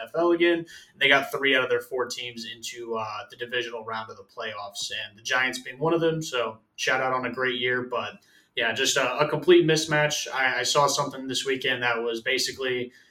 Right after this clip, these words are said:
you would take every single unit on Philadelphia except for running back because of Saquon Barkley and the Giants. So,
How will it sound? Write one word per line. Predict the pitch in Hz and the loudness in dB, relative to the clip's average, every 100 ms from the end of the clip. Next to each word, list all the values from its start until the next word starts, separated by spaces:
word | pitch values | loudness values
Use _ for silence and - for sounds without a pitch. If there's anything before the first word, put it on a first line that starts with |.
| _ | _
you | 139 156 | 2 6
would | 151 | 6
take | 156 143 147 | 6 6 6
every | 170 180 | 8 8
single | 170 175 175 156 | 6 4 4 4
unit | 143 156 147 139 - | 2 2 2 0 -4
on | 131 139 135 | -2 -2 -2
Philadelphia | 143 135 131 131 127 131 127 | -2 0 0 0 -2 -2 -2
except | 123 120 - 135 120 | -4 -4 -2 0 -2
for | - 127 123 117 107 _ | -4 0 0 0 -4 _
running | 127 120 113 | -6 -4 -4
back | 113 110 - | -4 -6 -8
because | 113 123 | -8 -4
of | 113 | -4
Saquon | - 117 107 110 104 | -4 -4 -6 -12 -12
Barkley | 107 107 - 107 | -12 -12 -12 -16
and | 104 | -12
the | |
Giants. | 101 107 101 101 98 | -8 -8 -8 -12 -6
So, | - 123 110 104 | -4 -2 -4 -6